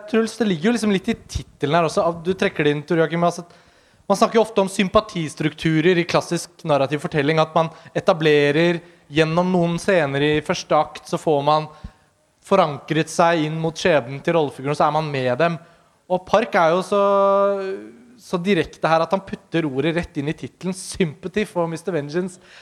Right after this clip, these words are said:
Og det er jo g-, det er jo grufulle ting som skal hevnes her også, da. Så da, det er jo ikke egentlig vanskelig å, å føle m-, med ham på sett og vis. Men, øh, hva, hvordan, hvordan står du i forhold til denne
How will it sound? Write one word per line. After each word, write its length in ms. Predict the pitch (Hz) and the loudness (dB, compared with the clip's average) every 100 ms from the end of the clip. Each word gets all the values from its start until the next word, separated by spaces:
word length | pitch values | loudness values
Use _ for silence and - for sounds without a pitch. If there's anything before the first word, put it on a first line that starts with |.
| - _ _ - | -20 _ _ 0
Og 60 | |
det 60 | 208 | 4
er 80 | 196 | 4
jo 60 | 254 208 208 | 0 -6 -12
g-, 200 | 214 - | -12 -6
det 100 | 165 | -2
er 120 | 190 | -2
jo 60 | 240 214 | -2 -2
grufulle 840 | 262 262 170 131 - 143 139 170 185 190 - | 2 2 2 -2 -4 -2 0 2 2 0 -4
ting 300 | - 143 143 151 160 156 _ | -8 -6 -4 -4 -4 -8 _
som 280 | - - 170 | -14 -4 -4
skal 260 | - - 147 | -2 0 2
hevnes 600 | - 196 131 110 113 - | 2 -2 -2 -8 -8 -2
her 180 | 151 175 | 0 0
også, 140 | 180 294 | -2 -2
da. 120 | 262 | -4
Så 160 | - 202 | -4 0
da, 100 | 202 202 - - _ | 2 2 -4 -20 _
det 60 | 214 | 2
er 80 | 147 | 2
jo 80 | 147 | 2
ikke 220 | - 381 | -2 -2
egentlig 360 | 285 190 254 269 | 0 -2 -2 0
vanskelig 420 | 214 - - 151 | 0 -2 -2 0
å, 60 | 185 185 180 | 2 0 -6
å 40 | |
føle 360 | - 202 160 180 | 0 2 4 2
m-, 140 | 175 170 - | 0 -6 -10
med 260 | 139 123 | -2 0
ham 220 | 123 139 - | 2 0 -4
på 80 | |
sett 160 | 160 170 | -6 -2
og 80 | 180 | -2
vis. 120 | 202 | 0
Men, 120 | 220 - _ - | -2 -4 _ -12
øh, 220 | 202 214 196 | -12 -10 -6
hva, 160 | 196 | -6
hvordan, 380 | 196 202 220 233 220 202 | -2 2 2 2 -4 -2
hvordan 240 | 214 220 | 0 2
står 140 | 220 226 | 0 0
du 60 | 196 | 0
i 80 | 202 | 2
forhold 240 | 208 180 | 2 4
til 80 | 202 | 2
denne 220 | 170 | 2